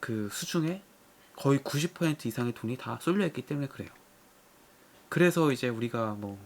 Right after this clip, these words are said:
부자들에 대해서 나쁘게 이해하거나 뭐 연예인 탈세에 대해서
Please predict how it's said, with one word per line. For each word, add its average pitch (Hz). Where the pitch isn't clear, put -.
부자들에 117
대해서 104
나쁘게 131
이해하거나 98
뭐 117
연예인 139
탈세에 185
대해서 135